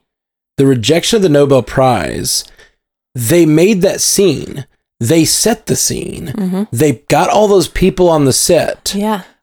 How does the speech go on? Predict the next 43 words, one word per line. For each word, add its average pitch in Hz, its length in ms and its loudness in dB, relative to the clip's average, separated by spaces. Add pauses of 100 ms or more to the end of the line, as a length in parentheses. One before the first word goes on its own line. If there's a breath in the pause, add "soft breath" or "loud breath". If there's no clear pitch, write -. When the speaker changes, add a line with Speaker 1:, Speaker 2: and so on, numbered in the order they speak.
(120)
Speaker 1:
I 185 320 0
am 226 260 4
sure 135 1080 0 (320)
they 160 220 2
shot 170 480 0
a 139 60 0
scene 190 460 2
Speaker 2:
Yeah. 240 400 0 (160)
Speaker 1:
where 151 240 2
Jared 160 420 2
Leto 131 720 4 (360)
s-, - 80 -10
gives 139 420 0
an 151 80 2
impassioned 143 680 0
speech - 380 0
about 120 220 0
why 131 240 2
he's 131 240 2
rejecting 131 560 0
the 151 80 2
Nobel 135 320 4
Prize, 156 480 2
Speaker 2:
Yeah. 233 260 0 (320 loud breath)
Speaker 1:
which 165 200 2
would 185 160 4
have 165 120 0
set 180 300 0
him 165 220 2
up 160 260 2
as 143 160 0
a 127 40 2
character. 233 800 0
Speaker 2:
Yeah. 190 240 -4 (300)
Speaker 1:
As, 160 220 2
like, 151 240 2
sort 156 180 2
of 147 60 4
this, 147 260 2
like, 120 300 0
devil 143 280 4
may 139 220 4
care, 139 600 2